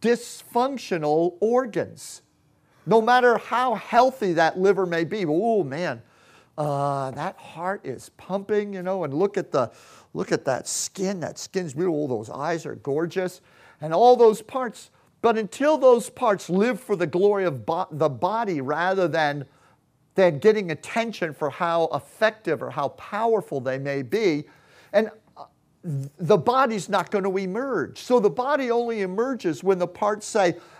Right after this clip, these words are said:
"Everything I do is so that the body can be healthy and powerful."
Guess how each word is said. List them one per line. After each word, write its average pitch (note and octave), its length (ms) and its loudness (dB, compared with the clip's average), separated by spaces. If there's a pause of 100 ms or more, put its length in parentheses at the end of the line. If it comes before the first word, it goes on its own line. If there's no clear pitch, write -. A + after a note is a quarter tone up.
"Everything C#4 520 4
I A3 120 0
do C4 260 -2
is - 200 -6 (100)
so A#3+ 240 -2
that G3 180 2
the F3+ 60 0
body A#3 400 -4
can F3 180 -8
be D#3 140 -4
healthy F#3+ 480 -4
and C#3+ 120 -8
powerful." G3+ 800 0